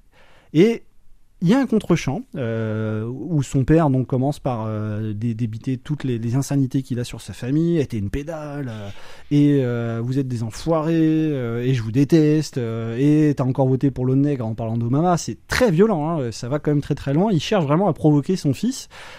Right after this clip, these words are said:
avec ses valeurs très réac, très racistes, euh, vraiment quelque chose de pas, euh, pas très fréquentable. Et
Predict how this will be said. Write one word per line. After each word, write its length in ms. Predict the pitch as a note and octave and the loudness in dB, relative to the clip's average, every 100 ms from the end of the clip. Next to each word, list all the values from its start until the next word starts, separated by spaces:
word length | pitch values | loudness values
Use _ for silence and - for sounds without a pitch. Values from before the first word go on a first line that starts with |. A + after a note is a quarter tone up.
| - - | -16 -4
avec 240 | B2+ C3+ | 0 0
ses 140 | - | 2
valeurs 300 | C3 C#3+ D#3+ | 4 6 4
très 220 | - E3 C#3+ | 4 2 4
réac, 300 | C3 D#3 E3+ | 4 2 2
très 220 | E3 C3+ | 0 0
racistes, 500 | G#2+ - F3+ F3 C3 | -2 -4 -4 -4 -4
euh, 300 | A#2 A2 A2 | -4 -4 -4
vraiment 320 | A2 D#3 G3+ | 0 2 2
quelque 240 | - B2+ C3 | 0 -4 -2
chose 160 | F3+ | 0
de 60 | C#3 | 0
pas, 340 | D3 D#3 D3+ | 0 0 0
euh, 240 | C3 B2 B2 | -2 -4 -4
pas 140 | C#3 | -4
très 160 | - D3 | -2 -2
fréquentable. 580 | C#3 B2+ B2 F3 G#3+ - - - - - - - | -2 -4 -2 0 0 -4 -12 -20 -20 -20 -12 2
Et 300 | G#3 C#4+ | 4 4